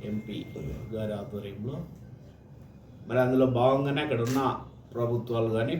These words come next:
పార్టీలు కానీ దిగొచ్చి నలభై రెండు శాతానికి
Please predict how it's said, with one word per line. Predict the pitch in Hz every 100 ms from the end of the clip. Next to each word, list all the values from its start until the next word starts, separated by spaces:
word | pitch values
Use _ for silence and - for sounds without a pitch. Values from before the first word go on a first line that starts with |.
| -
పార్టీలు | 113 110 117 110 107 107
కానీ | 110 147 170 127
దిగొచ్చి | 113 110 131 131 196 202 - - - - - - 107
నలభై | 131 156 160
రెండు | 156 151 151 143
శాతానికి | 131 131 131 127 -